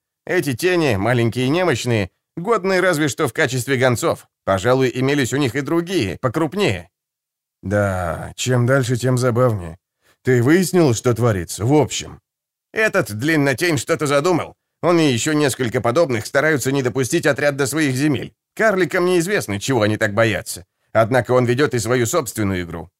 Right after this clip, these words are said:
Такое впечатление, что он послал карликов взять тебя с госпожой и притащить к нему в замок, где он, пожалуй, предложил бы вам некую сделку. Такие вот дела». За время его рассказа у меня возникли этак сотен пять вопросов.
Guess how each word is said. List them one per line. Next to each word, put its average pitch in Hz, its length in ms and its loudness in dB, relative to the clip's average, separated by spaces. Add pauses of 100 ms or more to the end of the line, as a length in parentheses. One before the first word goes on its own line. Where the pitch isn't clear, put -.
Такое 170 380 2
впечатление, 143 600 0
что 143 180 0
он 139 100 4
послал 123 400 2
карликов 131 480 0
взять 104 320 -2
тебя 131 240 2
с 117 60 -2
госпожой 113 420 0
и 139 40 0
притащить 120 480 -2
к - 60 -14
нему 151 220 2
в 131 80 -2
замок, 160 340 0 (240)
где 208 200 -2
он, 202 120 0
пожалуй, 180 380 2
предложил 147 460 2
бы 127 100 0
вам 151 200 2
некую 156 340 0
сделку. 123 520 -2 (260)
Такие 160 360 0
вот 160 160 0
дела». 104 360 -2 (1080)
За 120 200 0
время 160 280 4
его 160 160 4
рассказа 160 480 2
у 170 40 4
меня 156 200 4
возникли 147 500 2
этак 131 560 -2
сотен 127 460 -2
пять 101 300 -2
вопросов. 82 600 -8